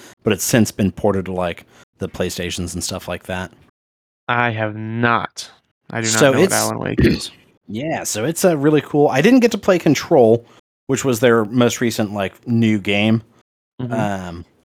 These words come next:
Speaker 1: but apparently it takes place in the same universe as Alan Wake. But,
Speaker 2: Mm-hmm.
Speaker 1: um, Alan Wake is about an author who writes horror novels. He's supposed to be kinda like a Stephen King. Um, and he's got writer's block.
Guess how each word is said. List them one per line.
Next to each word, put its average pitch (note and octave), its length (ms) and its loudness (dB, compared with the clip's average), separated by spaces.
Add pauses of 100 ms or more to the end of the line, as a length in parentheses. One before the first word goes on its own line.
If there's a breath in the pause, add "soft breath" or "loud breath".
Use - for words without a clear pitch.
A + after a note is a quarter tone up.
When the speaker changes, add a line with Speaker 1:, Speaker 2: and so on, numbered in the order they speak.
(120)
Speaker 1:
but C3 120 4
apparently C3+ 340 2
it G#2+ 80 0
takes A#2 200 -4
place A#2+ 260 -4
in A2+ 40 0
the G#2+ 60 -2
same G#2+ 220 -2
universe A2 560 -2
as B2+ 160 -6
Alan B2+ 240 0
Wake. B2 260 -4 (380 soft breath)
But, A#2+ 340 2
Speaker 2:
Mm-hmm. A#2+ 100 -6
Speaker 1:
um, G2 480 -4 (400)
Alan C#3+ 280 2
Wake C#3+ 240 2
is A#2+ 80 -2
about A#2 240 2
an G#2 80 0
author G#2 440 0 (420 soft breath)
who G2+ 400 0
writes G#2 360 0
horror G3+ 320 4
novels. G2 400 -4
He's A2 160 -4
supposed - 300 -2
to - 20 -20
be A#2+ 80 -6
kinda A#2 180 -4
like G#2 120 -4
a G2 60 -8
Stephen G#2 340 -4
King. G2 320 -6 (600 soft breath)
Um, F#2 480 -6 (1200)
and C3+ 100 4
he's A2+ 120 4
got B2 160 2
writer's A#2 380 4
block. E2+ 340 -12